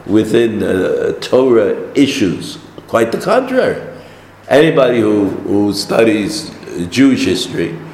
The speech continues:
cannot avoid ever coming into contact with Jewish texts, with real Jewish texts. I mean, there's no other way. That's what was going on. Right? The Jews, they didn't write comic books, they didn't write novels, they wrote Torah.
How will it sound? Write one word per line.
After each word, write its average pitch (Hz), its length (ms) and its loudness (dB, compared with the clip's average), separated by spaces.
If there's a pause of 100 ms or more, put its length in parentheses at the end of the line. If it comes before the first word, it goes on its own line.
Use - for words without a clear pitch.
(320)
cannot 143 580 0
avoid 165 720 0 (640)
ever 165 500 0 (480)
coming 139 460 0
into 131 320 0
contact - 680 -4 (400)
with 120 300 2
Jewish 120 360 2
texts, - 460 -4
with 110 160 -2
real 160 320 4
Jewish 113 360 0
texts. 220 280 0
I 98 100 2
mean, 98 100 -2
there's 110 180 0
no 175 220 2
other 127 200 2
way. 113 460 0 (180)
That's 143 280 0
what 127 180 0
was 127 160 2
going 120 380 2
on. 220 500 -4 (600)
Right? 113 260 2
The 117 80 0
Jews, 175 360 2
they 131 120 2
didn't 147 220 0
write 123 280 0
comic 107 460 -2
books, - 320 -2
they 92 140 -2
didn't 101 180 0
write 95 220 0
novels, 117 640 0
they 110 240 0
wrote 110 640 2
Torah. 92 500 0